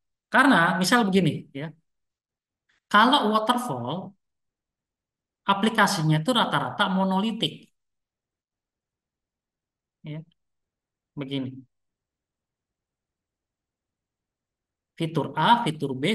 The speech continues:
fitur C, fitur D, fitur E, fitur F. Fitur C misalnya mau ngeprint, ya. Klik sini, print misalnya,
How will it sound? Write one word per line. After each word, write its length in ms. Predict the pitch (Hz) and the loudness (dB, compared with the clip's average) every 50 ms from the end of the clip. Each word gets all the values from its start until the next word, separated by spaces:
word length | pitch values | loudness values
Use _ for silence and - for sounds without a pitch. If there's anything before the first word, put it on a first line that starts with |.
| 208 - | -2 -4
fitur 240 | 147 156 - - 147 - | -6 -6 -8 -10 -10 -6
C, 20 | - 185 214 202 185 | -4 -4 -4 -4 -4
fitur 240 | 151 151 139 131 127 131 | -8 -6 -8 -10 -8 -6
D, 40 | 147 202 202 196 | -6 -6 -4 -6
fitur 220 | 160 - - 135 - - | -8 -8 -8 -10 -10 -8
E, 60 | 175 190 185 190 | -8 -8 -6 -8
fitur 200 | 165 - 196 - | -8 -8 -8 -6
F. 200 | 214 185 151 - - - - _ _ _ _ _ _ _ _ _ _ _ _ _ _ _ _ _ _ - | -4 -6 -6 -6 -8 -16 -20 _ _ _ _ _ _ _ _ _ _ _ _ _ _ _ _ _ _ -2
Fitur 240 | 220 220 - 302 294 - - | -2 0 0 -2 -2 -2 -2
C 40 | 175 180 214 - 165 | 0 0 0 0 0
misalnya 300 | 156 151 160 175 190 175 156 - 160 | 0 0 2 2 2 0 -2 -2 -2
mau 100 | 180 185 190 | 0 0 0
ngeprint, 360 | 190 190 - - 247 180 151 135 151 - - _ _ _ _ 156 | 0 0 0 0 2 2 0 -2 -4 -8 -14 _ _ _ _ -8
ya. 60 | 170 180 - - _ _ _ _ _ _ _ _ _ _ | -8 -8 -10 -14 _ _ _ _ _ _ _ _ _ _
Klik 160 | - 180 175 - - | -6 -6 -6 -4 -4
sini, 240 | 165 160 160 170 190 208 220 233 240 247 233 - - - - | -2 -2 0 0 0 2 2 2 2 2 0 -4 -8 -10 -6
print 280 | - 233 254 262 208 160 135 131 127 | -2 0 0 2 0 0 -2 -4 -4
misalnya, 340 | 123 - 123 117 113 113 | -6 -6 -8 -8 -8 -12